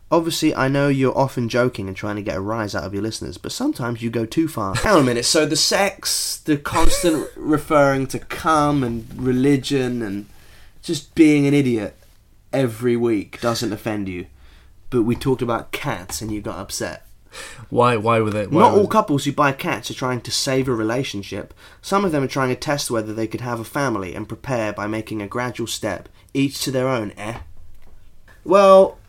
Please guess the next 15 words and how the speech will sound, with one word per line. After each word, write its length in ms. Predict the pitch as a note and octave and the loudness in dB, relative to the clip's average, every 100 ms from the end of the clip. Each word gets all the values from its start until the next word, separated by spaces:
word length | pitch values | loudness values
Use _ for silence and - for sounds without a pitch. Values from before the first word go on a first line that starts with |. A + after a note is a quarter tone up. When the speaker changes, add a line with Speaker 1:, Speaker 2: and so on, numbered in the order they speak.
| - - - - - | -20 -20 -20 -8 -6
Speaker 1:
okay, 280 | D3 C3+ A#2 | 0 2 2
you've 220 | B2+ C#3+ | 2 0
got 200 | F#3 D#3 | 4 4
a 60 | C3 | 2
point 440 | - C#3+ F#3 - | -2 -2 2 4
there, 240 | F#2+ - | 4 4
which 240 | F#2 F#2 - | 0 0 -2
is 160 | G#2 | -2
that 120 | - G2 | -4 -6
if 120 | - | -4
you 60 | A2 | -4
wanna 160 | G#2 | -4
buy 260 | G2+ G2+ F#2+ | -4 -4 -4
a 40 | |
dog 460 | F#2+ A2 F#2 F2 - | -6 -8 -8 -10 -14